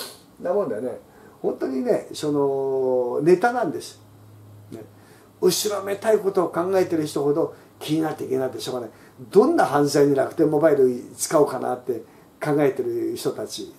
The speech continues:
ね、が心配で心配でしょうがない。もう夜も眠れない。ね。えー、そんな感じです。さあ、皆さんは、そんな、あ、楽天モバイルの一回戦でね、何か、あ、犯罪の計画練ってるわけですか？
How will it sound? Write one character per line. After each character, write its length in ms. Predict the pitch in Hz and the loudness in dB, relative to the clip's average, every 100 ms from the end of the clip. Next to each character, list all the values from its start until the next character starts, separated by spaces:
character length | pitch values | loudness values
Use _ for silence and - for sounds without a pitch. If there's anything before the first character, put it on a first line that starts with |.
| - | -12
ね、 240 | 127 123 - - - 143 | -10 -10 -14 -20 -10 -2
が 300 | 185 - - - | 0 0 -6 -12
心 240 | - 143 | -8 -4
配 140 | 151 139 | 0 0
で 80 | |
心 160 | 131 127 | 0 -4
配 140 | 131 | -4
で 60 | 123 | -4
し 120 | - | -4
ょ 40 | 120 | -6
う 40 | |
が 80 | 120 | -8
な 100 | 95 | -10
い。 40 | - - | -12 -4
も 80 | 139 | 4
う 40 | 151 | 8
夜 220 | 247 214 | 8 6
も 100 | 127 | 2
眠 220 | 120 120 | -4 -6
れ 100 | 113 | -8
な 120 | 101 | -10
い。 80 | - - - _ - | -14 -20 -20 _ -14
ね。 200 | 113 107 - - - - | -12 -14 -18 -20 -14 -2
え 120 | 135 | 0
ー、 40 | |
そ 120 | - | 0
ん 60 | 165 | -2
な 80 | 143 | -2
感 120 | 135 | -4
じ 60 | 117 | -8
で 60 | |
す。 120 | - - - - - | -12 -16 -20 -20 0
さ 120 | 220 | 2
あ、 40 | |
皆 220 | 214 247 247 | 4 4 2
さ 160 | 160 | 0
ん 60 | 117 | -4
は、 160 | - - _ - - | -8 -12 _ -20 -18
そ 180 | - 185 | -2 0
ん 80 | 190 | 4
な、 280 | 185 165 151 | 2 2 2
あ、 60 | |
楽 200 | 156 - | 2 4
天 120 | 196 | 4
モ 120 | 196 202 | 6 6
バ 100 | 185 | 6
イ 60 | |
ル 80 | 139 | 6
の 160 | 123 120 | 4 -6
一 160 | - | -2
回 120 | 156 | 0
戦 200 | 143 139 | 0 0
で 120 | 131 127 | -2 -2
ね、 220 | 151 143 - - | -2 -4 -10 -4
何 200 | 254 233 | -2 0
か、 260 | 147 120 - - - | -2 -4 -8 -20 -12
あ、 320 | - 139 135 135 | -4 0 0 2
犯 200 | 196 208 | 4 6
罪 180 | 226 | 8
の 140 | 214 208 | 6 8
計 140 | 196 | 6
画 180 | 180 165 165 160 151 151 147 | 6 0 0 0 2 0 4
練 100 | 196 | 2
っ 20 | |
て 100 | 196 | 2
る 80 | 131 | -4
わ 60 | - | -4
け 60 | |
で 100 | 107 | -8
す 100 | - | -6
か？ 180 | 151 - | -2 -2